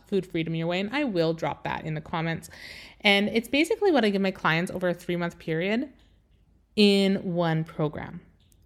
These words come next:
It's not laid out the exact same, but you have all the keys there. And it's a do-it-yourself, um, you know, step-by-step walkthrough on how to get your macros, how to figure out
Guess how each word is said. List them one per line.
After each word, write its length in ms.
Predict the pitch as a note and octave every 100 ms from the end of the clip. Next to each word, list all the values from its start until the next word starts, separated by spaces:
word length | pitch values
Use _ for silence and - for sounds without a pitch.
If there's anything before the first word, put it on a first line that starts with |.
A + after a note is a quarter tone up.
| -
It's 160 | G#3
not 180 | D4 G#3+
laid 220 | G#3 G3
out 320 | D#3+ F#3 G#3 - _ _ _ _
the 120 | G3 F3+
exact 440 | E3+ G3 F3+ F3+
same, 340 | G#3 F#3 F#3+ - -
but 100 | F3+
you 80 | G3
have 160 | C4
all 100 | B3
the 60 | G3
keys 320 | - E3 D#3+
there. 280 | - - - _ _ _ - - - -
And 80 |
it's 140 | F3 E3+
a 20 |
do-it-yourself, 1200 | E3 D#3+ G3 A3+ - B3 A#3+ - E3 D#3+ D#3+ - _ _ - - - -
um, 400 | D#3+ E3 F#3 F#3+ _ _ - _
you 100 | G#3+
know, 140 | G#3 F3+
step-by-step 540 | - G3 G#3 F#3+ F3
walkthrough 640 | D#3 D#3 F3 - D#3+ - - -
on 160 | F3+ F3
how 340 | - E3+ E3
to 80 | G3+
get 160 | E3+ D#3
your 100 | E3+
macros, 500 | D#3+ E3+ - - -
how 100 | F3
to 80 |
figure 280 | F3 G#3+ G3
out 200 | F#3+ -